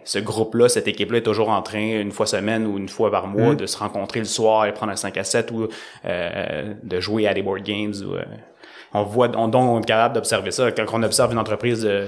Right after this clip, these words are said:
Speaker 1: de, de cinq cents ou mille employés, c'est plus dur de voir certains comportements comme ça.
Speaker 2: Mhm.
Speaker 1: Il y a peut-être un groupe qui va faire, justement, aller dans le cinq à sept tous les semaines, puis le reste de l'entreprise le fera pas. Mais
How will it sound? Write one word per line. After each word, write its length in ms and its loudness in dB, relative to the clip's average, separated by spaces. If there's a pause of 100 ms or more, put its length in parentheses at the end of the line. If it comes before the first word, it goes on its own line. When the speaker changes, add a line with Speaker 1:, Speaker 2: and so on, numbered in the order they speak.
(120)
Speaker 1:
de, 240 -10
de 80 -8
cinq 240 -2
cents 240 0
ou 60 2
mille 240 2
employés, 600 0 (260)
c'est 200 -8
plus 160 -6
dur 220 2
de 80 2
voir 380 2
certains 240 -4
comportements 520 -6
comme 200 -10
ça. 140 -6
Speaker 2:
Mhm. 280 4 (160)
Speaker 1:
Il 40 -6
y 20 -4
a 20 -12
peut-être 160 2
un 120 2
groupe 280 0
qui 80 -8
va 140 0
faire, 420 0
justement, 360 -8 (220)
aller 140 -6
dans 140 -6
le 60 -8
cinq 180 -4
à 80 0
sept 220 -2 (500)
tous 100 -6
les 120 -4
semaines, 480 -2
puis 180 -10
le 80 0
reste 120 0
de 40 -2
l'entreprise 360 -4
le 80 -2
fera 280 -6
pas. 280 -4 (280)
Mais 420 0